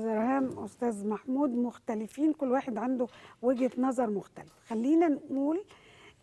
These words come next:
الصمت. الصمت ده سلاح من أسلحة المرأة، وسلاح من أسلحة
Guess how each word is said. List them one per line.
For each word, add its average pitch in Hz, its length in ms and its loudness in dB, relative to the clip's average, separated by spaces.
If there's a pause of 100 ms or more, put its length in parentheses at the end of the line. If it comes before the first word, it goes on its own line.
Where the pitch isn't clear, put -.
(140)
الصمت. 214 760 -6 (520)
الصمت 320 480 0
ده 302 320 2 (160)
سلاح 247 400 -4
من 254 140 -2
أسلحة 269 460 -8
المرأة، 202 580 -6 (120)
وسلاح 220 420 -6
من 285 120 2
أسلحة 302 260 -12